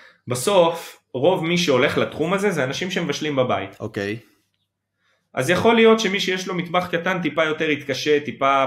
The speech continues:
Speaker 1: פחות יוכל לעשות, אה, capacity. אבל חמש הזמנות ביום זה כלום. זה כמו להאכיל משפחה. זה הכל. כמו להאכיל משפחה. אם למשפחה שלך יש לך מספיק מקום במקפיא להכניס אוכל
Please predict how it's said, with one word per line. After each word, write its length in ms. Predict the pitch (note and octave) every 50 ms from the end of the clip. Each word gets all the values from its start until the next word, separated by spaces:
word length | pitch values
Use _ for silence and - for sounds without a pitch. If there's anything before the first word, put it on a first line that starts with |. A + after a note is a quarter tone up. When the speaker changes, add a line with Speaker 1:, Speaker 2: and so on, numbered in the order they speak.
| C3
Speaker 1:
פחות 300 | B2+ B2 - C#3+ C#3+ -
יוכל 200 | C3 - - C3
לעשות, 420 | B2+ B2+ A#2+ - - C3 B2+ - B2
אה, 280 | A#2 A#2 A2+ A2+ A2+ A2+ A2+
capacity. 480 | A#2 A2+ - B2+ B2 - A2+ G#2+ - G2+ -
אבל 180 | - A2 A#2 A2+
חמש 340 | - C3+ C#3 F3+ G3 F#3 F#3
הזמנות 360 | E3 D#3+ D#3+ E3+ F3+ F3 E3+
ביום 300 | C#3 C#3+ E3 F3 F3 F3 - - - - _ _ _
זה 220 | B2 A#2 A#2+ A#2+
כלום. 340 | - - E3+ D3 G#2+ F#2+ - - _ _ _ _ _
זה 120 | - A2+
כמו 180 | A2+ D#3 E3 F3+
להאכיל 340 | F3 E3 D3+ C#3 - F3 F3
משפחה. 520 | E3+ D3+ - - - B2 - - A2 - - - - _ _ _ _ _ _ _ _ _ _ _ _
זה 140 | _ F3 F#3
הכל. 260 | C4+ - - G3+ - - - _ _ _ _ _ _ _ _ _ _ _
כמו 120 | - G3
להאכיל 300 | A3 G#3+ G#3 G#3 G#3+ G#3+
משפחה. 420 | G#3 G3+ G3 - - F3 F3 - - - - _ _ _ _ _ _ _ _ _ _ -
אם 120 | F#3 G#3+ A3+
למשפחה 560 | A3 G3+ F3+ E3+ F3 - E3+ E3+ G3+ F#3+ F#3+
שלך 280 | - F3 D3 - - C3
יש 220 | - F#3 E3 - D#3
לך 120 | D3+ -
מספיק 420 | C3+ C3 B2+ C3 - - D3+ -
מקום 280 | C#3+ C3 C3 D3+ C#3+ C3+
במקפיא 480 | C3 B2+ B2+ A#2+ - - - D3 C3+ A#2
להכניס 460 | A2 G#2+ A2 - C#3 C#3 C3 - -
אוכל 420 | - C#3+ B2+ B2+ - A#2 A2+ A#2